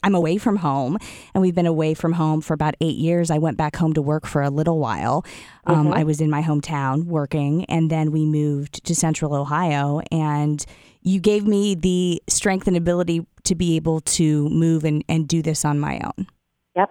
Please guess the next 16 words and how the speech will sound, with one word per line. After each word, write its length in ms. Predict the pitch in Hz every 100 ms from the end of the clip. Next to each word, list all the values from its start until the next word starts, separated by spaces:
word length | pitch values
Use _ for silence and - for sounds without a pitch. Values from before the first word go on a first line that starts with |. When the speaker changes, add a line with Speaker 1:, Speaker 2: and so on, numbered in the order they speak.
| _
Speaker 2:
Well, 140 | 180 180
you're 220 | 175 160
hardworking, 600 | 160 175 180 190 190 156
Michaela. 320 | 147 - 160 165
You 100 | 156
always 220 | 156 156
have 180 | 165 165
been 180 | 151 147
never 220 | 156 180
give 240 | 180 185 185
up 160 | 156 -
kind 160 | 165 151
of 120 | 147 -
attitude, 500 | 151 151 - 156 147
and 120 | 147
that's, 220 | 151 156